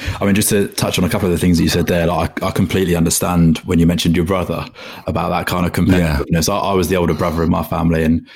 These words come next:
Speaker 1: um, I don't think I give him enough credit for how much we've kind of spurred each other on and helped each other get to the level that we're at.
Speaker 2: Yeah, yeah.
Speaker 1: Um, and funny you said about Blink one eight two, 'cause we used to have, it was, it was just me and my brother, so we were that awkward duo as well, but we used to play in the garage together,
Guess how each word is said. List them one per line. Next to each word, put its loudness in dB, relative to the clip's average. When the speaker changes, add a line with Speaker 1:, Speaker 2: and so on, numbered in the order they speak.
Speaker 1:
um, 0
I -6
don't 0
think -2
I 0
give 0
him 2
enough -2
credit -2
for -4
how -2
much 0
we've -2
kind -2
of 0
spurred 0
each 0
other 0
on 2
and 4
helped -2
each -2
other 0
get -2
to -4
the 0
level 0
that 0
we're 4
at. 4
Speaker 2:
Yeah, 2
yeah. -4
Speaker 1:
Um, 4
and 0
funny 2
you 2
said 0
about 0
Blink 0
one 2
eight 0
two, 2
'cause 0
we 2
used 2
to -2
have, -4
it -2
was, 0
it 2
was 2
just 0
me 4
and 2
my 2
brother, 0
so -2
we 2
were 2
that 0
awkward -2
duo 0
as 0
well, 0
but 0
we 0
used 0
to -2
play 0
in 2
the 2
garage 0
together, -2